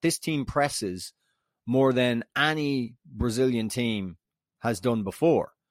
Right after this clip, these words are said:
So if, if it's the case that it, it presses, that means it's gonna probably be playing with a higher line. Its defense is going to be, move up.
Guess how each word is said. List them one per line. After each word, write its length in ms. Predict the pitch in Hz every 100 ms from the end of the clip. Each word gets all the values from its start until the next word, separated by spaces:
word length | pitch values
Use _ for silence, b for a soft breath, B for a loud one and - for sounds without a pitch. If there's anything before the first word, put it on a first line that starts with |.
| _ _ _ _
So 320 | - 151 139 -
if, 360 | 147 131 - - -
if 200 | 143 -
it's 200 | 151 -
the 100 | -
case 340 | 180 170 160 -
that 200 | 135 120
it, 160 | 117 -
it 180 | 120 -
presses, 640 | - 135 - 117 104 98 - _ _ _ _ _ _ 113
that 240 | 143 143
means 340 | 143 135 127
it's 120 | 117 -
gonna 220 | 139 123
probably 560 | - 131 135 123 123
be 240 | 113 117 110 _ -
playing 260 | 135 127 117
with 120 | 107
a 40 |
higher 340 | 95 135 120 117
line. 500 | 127 131 127 127 117 _ _ _ -
Its 260 | 117 - - _ -
defense 420 | 123 - 139 123
is 80 | 110
going 180 | 127 117
to 100 | 113
be, 400 | 120 117 110 -
move 360 | 120 127 123 123
up. 260 | 147 -